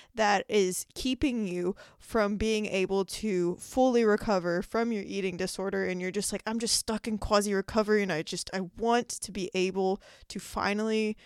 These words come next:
figure out how to have a good relationship with food and, like, actually feel good and work with my body," I'm telling you right now, click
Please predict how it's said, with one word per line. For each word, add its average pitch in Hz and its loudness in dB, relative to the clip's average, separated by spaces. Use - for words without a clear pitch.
figure 202 0
out 180 4
how 208 6
to 214 6
have 202 0
a 190 -4
good 196 0
relationship 196 -2
with 190 -2
food 214 2
and, 196 -2
like, 180 -2
actually 208 0
feel 202 2
good 240 8
and 202 0
work 190 2
with 190 0
my 254 4
body," 277 6
I'm 196 -2
telling 208 -2
you 233 0
right 220 2
now, 180 -2
click - -2